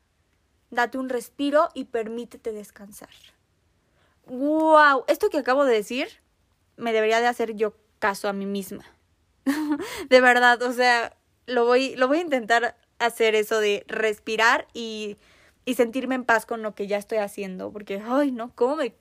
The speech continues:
causa conflicto eso. Última pregunta. ¿Tú cómo identificas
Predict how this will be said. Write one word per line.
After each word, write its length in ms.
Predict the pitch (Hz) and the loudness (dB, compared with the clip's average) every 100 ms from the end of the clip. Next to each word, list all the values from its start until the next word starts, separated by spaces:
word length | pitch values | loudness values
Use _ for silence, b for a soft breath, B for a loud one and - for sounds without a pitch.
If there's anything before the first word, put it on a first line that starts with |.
| - | -4
causa 340 | 208 220 262 | -4 -2 -6
conflicto 560 | 240 196 196 202 - 220 | -6 -10 -8 -12 -10 -12
eso. 300 | 208 226 320 _ _ B B B B B B B B | -10 -12 -12 _ _ B B B B B B B B
Última 480 | 403 427 415 427 381 | 6 8 8 6 4
pregunta. 1400 | 262 240 247 302 330 339 339 - 233 254 247 254 247 254 262 262 - - | 4 2 2 2 2 0 -2 2 6 8 6 4 2 -2 -8 -10 -8 -2
¿Tú 120 | 403 | 0
cómo 140 | 466 494 453 | 2 2 2
identificas 760 | 311 240 226 254 233 233 302 | 0 -6 -8 -6 -2 -2 -2